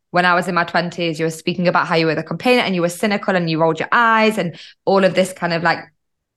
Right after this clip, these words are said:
you know, hippy dippy affirmations and all this kind of, like, wasn't for you. And then in your thirties, like, you love it. I think I just took a picture of it from my Kindle and was like, "Oh,"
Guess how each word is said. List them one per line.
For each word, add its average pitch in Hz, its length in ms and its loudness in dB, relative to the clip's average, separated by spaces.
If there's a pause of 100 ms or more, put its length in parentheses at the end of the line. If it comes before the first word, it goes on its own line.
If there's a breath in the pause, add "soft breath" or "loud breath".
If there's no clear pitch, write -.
(120)
you 180 80 -4
know, 156 160 -2
hippy 185 300 -4
dippy 170 720 2
affirmations 175 840 0
and 175 100 -4
all 170 100 2
this 170 120 0
kind 175 180 -2
of, 156 80 -2
like, 170 60 -6
wasn't 175 320 0
for - 100 -6
you. 175 240 2
And 156 100 0
then 160 100 0
in 170 140 -4
your 160 100 -2
thirties, 165 520 -2
like, 151 200 -2 (300)
you 165 140 -2
love 160 200 2
it. 123 80 0
I 143 60 0
think 170 180 -4
I 165 60 -2
just 151 300 -10 (560)
took 170 140 -6
a 165 40 -4
picture 202 300 -4
of 143 120 -6
it - 80 -14
from 156 120 -8
my 156 80 -2
Kindle 156 400 -6
and - 200 -10
was 156 120 -8
like, 117 140 0 (140)
"Oh," 190 240 0